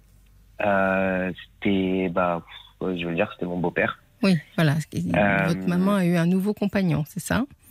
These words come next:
Speaker 1: Ouais, c'est ça, exactement.
Speaker 2: Mm. Mm.
Speaker 1: Et, euh, et du coup, euh, 'fin, tout se passait bien au début, et puis à un moment donné, bon, il a commencé à changer. Euh,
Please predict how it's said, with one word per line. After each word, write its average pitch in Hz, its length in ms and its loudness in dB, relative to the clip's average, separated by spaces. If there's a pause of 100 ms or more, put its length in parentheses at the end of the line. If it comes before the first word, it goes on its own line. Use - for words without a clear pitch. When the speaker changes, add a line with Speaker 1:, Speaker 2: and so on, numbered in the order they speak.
(360)
Speaker 1:
Ouais, 117 300 2
c'est 101 100 -6
ça, 95 140 -2
exactement. 90 580 -2 (460)
Speaker 2:
Mm. 165 140 4
Mm. - 40 2 (360)
Speaker 1:
Et, 107 280 4
euh, 95 400 0
et 98 140 -6
du 101 180 -4
coup, 127 380 2
euh, 98 240 0 (100)
'fin, 87 320 -4 (800)
tout 101 120 -6
se - 80 -10
passait 101 300 -2
bien 101 180 2
au 98 80 0
début, 104 440 2
et 107 60 0
puis - 200 -8
à - 20 -4
un 87 40 -6
moment 85 260 -8
donné, 98 360 -6
bon, 95 380 -10 (500)
il 92 80 -2
a 92 80 0
commencé 87 440 -2
à 92 80 2
changer. 87 500 0 (800)
Euh, 87 480 0